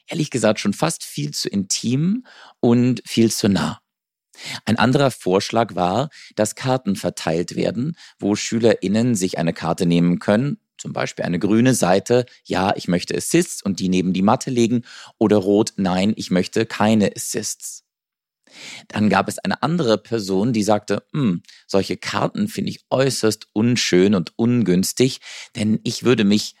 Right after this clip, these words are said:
bloßgestellt fühlen, wenn ich dann auf einmal diese rote Karte zum Beispiel als eine von wenigen Personen im Raum hinlege und das alle sehen können.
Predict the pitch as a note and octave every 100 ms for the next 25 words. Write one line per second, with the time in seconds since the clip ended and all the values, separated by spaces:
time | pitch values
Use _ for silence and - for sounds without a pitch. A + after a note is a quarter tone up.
0 | _ - - E3 - - - - F2 E2
1 | - - C3+ D3 D3+ G#2+ A2 D#3 - -
2 | F#2+ F#2 - G#2 A2+ B2 B2+ - - G#2+
3 | G#2 G2 F#2+ G2+ B2 A#2+ - F2+ G2 G2+
4 | - F#2 E2 E2 - - F2+ - F2+ F2+
5 | F#2 - G2 A#2+ A#2 G2+ F#2+ - F2 D2
6 | F2 G2 F2 D#2+ E2+ F2 G2 G#2 - -
7 | - - B2 G2+ F#2 F#2 F#2 A#2 F#2+ F#2
8 | - - F#2 F#3+ F#3 F3+ F3+ - - -